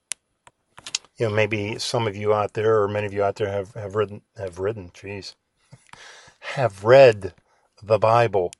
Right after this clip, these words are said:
And if you get to the New Testament, how many times does Jesus thank God, thank his Father for, uh, everything that was bestowed upon him? Um, you know, when he did the miracle of the seven loaves feeding, you know, thousands,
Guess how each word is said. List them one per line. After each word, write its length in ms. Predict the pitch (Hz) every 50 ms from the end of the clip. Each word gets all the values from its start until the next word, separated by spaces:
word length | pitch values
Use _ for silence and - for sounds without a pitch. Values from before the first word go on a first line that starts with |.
| _ _ _ _ _ _ _ _ _ - -
And 440 | 113 107 107 107 104 104 104 101 -
if 80 | -
you 100 | 107 101
get 160 | 104 117 113
to 60 | - 110
the 60 | 104
New 120 | 110 113
Testament, 500 | 101 - 131 131 135 - - 120 117 107
how 80 | 101 113
many 140 | 113 113 107
times 420 | - 123 117 113 113 110 107 -
does 140 | - 107 98
Jesus 420 | 92 110 110 107 104 110 98 -
thank 260 | - - 113 110 104
God, 300 | - 104 113 120 110 104 - _
thank 240 | - 110 101 98 -
his 120 | 101 -
Father 320 | - 110 107 113 113 107 101
for, 400 | - - 104 101 101 101 101 107
uh, 120 | 104 107
everything 420 | 113 110 101 104 101 - - 110 101
that 140 | 101 107 113
was 120 | 104 -
bestowed 400 | - - - - - 107 104 98
upon 300 | - - 117 110 117 120
him? 220 | 110 117 120 110 _ _ - - _ _ _ _ _ _ _ _ _ _ _ _ -
Um, 360 | - 101 101 101 101 98 95 113 123
you 100 | 120 113
know, 100 | 113 104
when 80 | 101
he 80 | 110 110
did 120 | 107 107
the 60 | 101
miracle 440 | 104 107 107 107 107 101 - 110 107
of 280 | - 113 107 107 101 92
the 240 | 110 104 101 98 95
seven 460 | - - - - 113 101 95 101 98
loaves 540 | 98 101 101 101 101 101 98 95 - - _ _ _ _ _ _ _ _ _ _ _ _ _ _
feeding, 560 | _ - - 110 104 98 98 95 95 92 87 _ _ _ _ _ _ -
you 100 | - 110
know, 140 | 101 98 92
thousands, 640 | 87 - 117 101 107 120 120 92 92 92 98 -